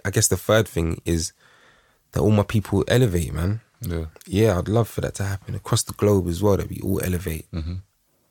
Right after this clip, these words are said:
Speaker 1: We can all elevate.
Speaker 2: Yeah, I love that.
Speaker 1: Yeah.
Speaker 2: Love that. I guess the last question being, uh, what three books could you not live without?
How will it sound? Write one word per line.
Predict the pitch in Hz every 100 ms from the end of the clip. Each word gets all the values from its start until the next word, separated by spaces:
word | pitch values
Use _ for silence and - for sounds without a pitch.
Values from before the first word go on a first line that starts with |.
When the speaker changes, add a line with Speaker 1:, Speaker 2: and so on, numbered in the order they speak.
| _ _
Speaker 1:
We |
can | - 90
all | 98 90
elevate. | 73 73 - - _ _
Speaker 2:
Yeah, | 104 87
I |
love | 85 90
that. | - 71 - _ - 58
Speaker 1:
Yeah. | 64 -
Speaker 2:
Love |
that. | 80 - _ _ _ _ - - - -
I | 95
guess | 101 -
the |
last | 101 117 117
question | - 101 - 92 92
being, | 104 90 87
uh, | 90 90 87
what | 80 98 95
three | - 101 101
books | 95 - -
could | 98 87
you | 90
not | 90 92 82
live | 90 85
without? | 87 92 98